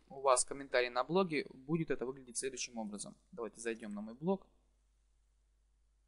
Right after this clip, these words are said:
Предположим, вот к этой статье,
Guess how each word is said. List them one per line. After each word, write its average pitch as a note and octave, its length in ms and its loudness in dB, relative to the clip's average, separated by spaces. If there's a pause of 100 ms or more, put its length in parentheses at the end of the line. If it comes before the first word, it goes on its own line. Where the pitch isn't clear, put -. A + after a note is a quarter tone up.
(3000)
Предположим, C3 840 6 (840)
вот - 160 -20
к - 40 -8
этой A#2+ 200 -2
статье, B2 560 -4